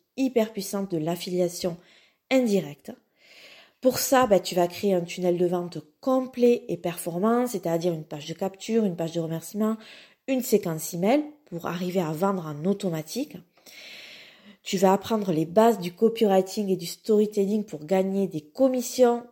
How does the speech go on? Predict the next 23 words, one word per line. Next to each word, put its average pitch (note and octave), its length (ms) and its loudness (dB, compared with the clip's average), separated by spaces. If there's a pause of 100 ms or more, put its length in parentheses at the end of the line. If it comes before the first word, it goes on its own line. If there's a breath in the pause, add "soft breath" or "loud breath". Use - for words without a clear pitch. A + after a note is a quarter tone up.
(140)
aussi B3 520 2 (160)
en C4 160 0
automatique. G#3 680 -4 (580 soft breath)
Et D4 300 2 (140)
tu C#4 420 0
auras A3 320 4
à G3 180 0
ta F3+ 140 -2
disposition F3 580 -4
une G#3+ 140 -2
méthode F3+ 520 0
pour - 220 -10
créer G#3+ 240 0
ta E3+ 160 -6
stratégie C4 600 2
de G#3 100 6
contenu F3 600 -4 (460 soft breath)
que D4+ 80 4
tu D4 200 0
pourras A3 220 2
reproduire F#3 460 0
à D#3 100 -2
l'infini F#3 680 0